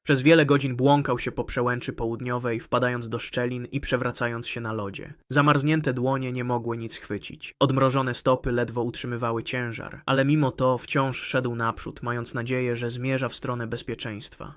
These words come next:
Gdy zbliżał się wieczór, Weathers dostrzegł w oddali słabe światło. To był obóz czwarty. Wpadł do obozu jak zjawa, szokując swoich towarzyszy, którzy myśleli, że nie żyje.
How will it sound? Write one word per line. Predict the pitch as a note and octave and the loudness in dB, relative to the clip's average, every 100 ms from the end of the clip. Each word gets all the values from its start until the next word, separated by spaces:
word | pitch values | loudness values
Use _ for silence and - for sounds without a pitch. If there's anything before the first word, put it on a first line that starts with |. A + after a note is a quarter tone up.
| - | -4
Gdy | C3 | 0
zbliżał | A#2+ B2+ C#3 B2+ | 0 2 2 2
się | - A#2 | 0 -2
wieczór, | C3+ C#3 A#2+ A#2+ _ | -2 -2 -6 -8 _
Weathers | C3 C3+ C3 B2 - | 4 6 6 2 0
dostrzegł | C3 B2+ - B2 B2 | -2 0 -2 -4 -4
w | A#2+ | -2
oddali | B2 A#2+ A#2+ A#2+ | -2 0 -2 -2
słabe | - C3 A#2+ A#2+ | -2 0 0 -2
światło. | - A#2+ A2+ - G2 - - | -4 -6 -6 -10 -12 -14 -4
To | - C3 | 0 2
był | C3 - | 2 2
obóz | C3+ B2+ B2 - | 2 0 -2 -6
czwarty. | - A2+ A2 - - - _ _ - | -6 -4 -4 -8 -16 -16 _ _ -2
Wpadł | C3+ C#3 C#3 | 2 4 4
do | B2+ B2 | 2 2
obozu | A#2+ B2 B2+ C3 | 4 4 4 0
jak | A#2+ A#2 | -4 -4
zjawa, | A#2 A#2+ A2 - - - | -2 -2 -2 -6 -12 -6
szokując | - D3 C#3+ C3 B2 | -2 0 0 0 -2
swoich | - B2+ A#2+ - | -4 -2 -2 0
towarzyszy, | B2+ A#2 A#2+ B2 - - | -2 -2 -2 -2 -2 -6
którzy | - B2 B2 | -6 -4 -4
myśleli, | A#2+ - B2+ B2 A#2+ | -4 -2 0 0 -2
że | A#2+ | -4
nie | A#2+ A#2 | -4 -4
żyje. | A#2 G2 | -4 -6